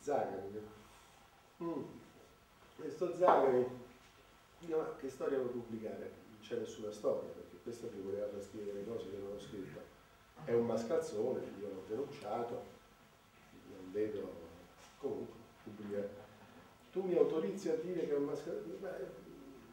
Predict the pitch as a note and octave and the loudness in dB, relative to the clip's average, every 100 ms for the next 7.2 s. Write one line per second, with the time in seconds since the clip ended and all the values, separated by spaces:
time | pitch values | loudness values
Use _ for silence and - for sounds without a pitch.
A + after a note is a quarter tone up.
0 | - A2 C#3+ C#3 A2 G#2 G#2+ - - G#2 | -2 0 2 0 -2 -2 -2 -2 -4 2
1 | C3 - - G#2 G2+ - - A#2+ B2 A2+ | 4 4 0 -4 -4 -2 -2 -4 -2 -2
2 | F2+ - - - - - - - - - | -2 -8 -14 -20 -20 -20 0 2 2 -2
3 | - G3 E3 A#3 - - - - - - | -10 -8 -6 -6 -8 -12 -14 -14 -14 -14
4 | - - - - - G#2+ G2 - - - | -14 -16 -16 -16 -14 -12 -12 -12 -14 -16
5 | - - - - - - - - - - | -20 -20 -20 -20 -20 -20 -20 -20 -20 -8
6 | C#3 F#3 G3 G#3 A3 - A3+ A#3+ B3+ B3+ | 2 6 10 12 12 10 8 6 6 8
7 | C4 | 8